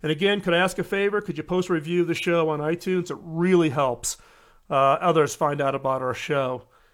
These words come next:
Uh, also, check out innovation dot tools. It's our store. It's really a store for creatives, innovators, um, and, uh, designers. So go check that out. Uh,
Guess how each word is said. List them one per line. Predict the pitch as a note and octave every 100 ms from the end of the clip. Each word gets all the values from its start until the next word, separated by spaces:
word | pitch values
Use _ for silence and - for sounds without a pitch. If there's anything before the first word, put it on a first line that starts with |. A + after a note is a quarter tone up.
| _ _ -
Uh, | C3+
also, | E3+ A3+ G3+
check | F#3 A3 G#3+
out | G#3 G#3 G3+
innovation | F#3+ F#3+ F#3+ F#3+ E3
dot | D#3 D3
tools. | A#3 A#3+ B3 A#3+ E3
It's | -
our | C3
store. | - - G3+ G#3+ G#3 G#3 - _ _ -
It's | A#2+
really | G3+ G3
a | -
store | - F3+ F3
for | F3+ F3+
creatives, | F3 F3 E3 E3 D3+
innovators, | D3+ D3+ D3 D3 C#3+ C#3+ C#3 - _ _ _ _
um, | D#3+ C#3 C3+ C3 B2+ B2+ B2 F3 -
and, | D3 C3+ C3+ C#3 C#3+
uh, | C#3
designers. | B2+ C#3 C#3+ C3+ C3 A#2+ - -
So | - C3+
go | C3 D#3+
check | E3+ D#3 D3+
that | C3+ C3
out. | C3+ C#3+ - - _ _ - _ _ -
Uh, | C#3+ D3+ D3+ D3 D3